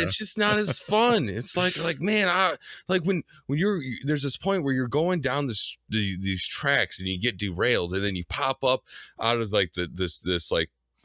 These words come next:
um, whatever, cart, right? And a troll is there, and he just, with no effort, you, he just hacks through it. And this thing's, like, huge. It's, like, twice your size.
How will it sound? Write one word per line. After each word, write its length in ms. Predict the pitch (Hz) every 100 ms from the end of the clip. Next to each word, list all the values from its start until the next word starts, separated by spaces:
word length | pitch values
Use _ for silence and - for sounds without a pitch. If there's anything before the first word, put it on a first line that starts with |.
| -
um, 480 | 87 87 80 78 71 -
whatever, 360 | 120 107 80
cart, 420 | - - 110 87 -
right? 320 | 80 98 - - - -
And 280 | 117 117 113
a 100 | 98
troll 540 | 104 - 139 165 131 87
is 180 | 82 87
there, 300 | 78 76 73
and 120 | 110 120
he 80 |
just, 280 | 120 131 - - - _ _ _ -
with 280 | 107 110 104
no 320 | 98 117 170
effort, 480 | 139 180 - 113 123 - -
you, 280 | 127 139 90
he 240 | 120 147
just 220 | 139 139
hacks 500 | - 147 165 165 -
through 300 | 185 240 160
it. 120 | 82 - _ -
And 160 | 165
this 200 | 175 -
thing's, 240 | 220 208 165
like, 100 | -
huge. 460 | - 143 98 98
It's, 120 | -
like, 160 | 147 139
twice 480 | - 165 190 185 -
your 100 | 160
size. 440 | - 190 135 -